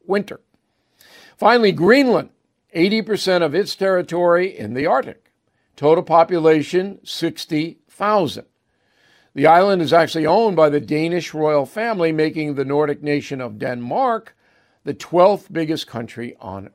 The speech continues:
Earth. And here's something else you might not know.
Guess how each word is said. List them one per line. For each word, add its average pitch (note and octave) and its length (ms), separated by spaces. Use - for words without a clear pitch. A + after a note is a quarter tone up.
Earth. - 440
And B2+ 140
here's C#3+ 240
something D3+ 320
else C#3 320
you C3+ 180
might C3 380
not A2+ 340
know. D#3 440